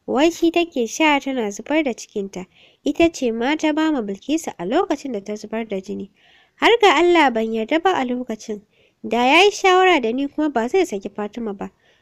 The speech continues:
Bilkisu ma ta sha kuka sosai don tana son Fatima. Haka dai Fatima ta tafi muna kewarta saboda mutuniyar kirki ce. Shekarar Ibrahim ɗaya Bilkisu ta samu ciki,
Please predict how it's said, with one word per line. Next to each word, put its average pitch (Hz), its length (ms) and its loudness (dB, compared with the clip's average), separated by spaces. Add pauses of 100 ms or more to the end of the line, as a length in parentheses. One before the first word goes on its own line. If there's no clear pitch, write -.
(120)
Bilkisu 294 560 2
ma 247 160 -2
ta 294 200 2
sha 359 220 2
kuka 349 400 0
sosai 285 460 -4
don 320 180 0
tana 294 280 -2
son 320 240 -4
Fatima. 220 520 -8 (420)
Haka 330 300 2
dai 320 260 2
Fatima 339 440 0
ta 262 140 -6
tafi 240 200 -8
muna 254 360 -4
kewarta 302 440 -2
saboda 233 400 -8
mutuniyar 247 640 -2
kirki 233 460 -8
ce. 196 200 -14 (1700)
Shekarar 403 520 4
Ibrahim 320 500 6
ɗaya 330 260 4
Bilkisu 302 460 0
ta 269 100 -6
samu 226 320 -6
ciki, 320 300 -4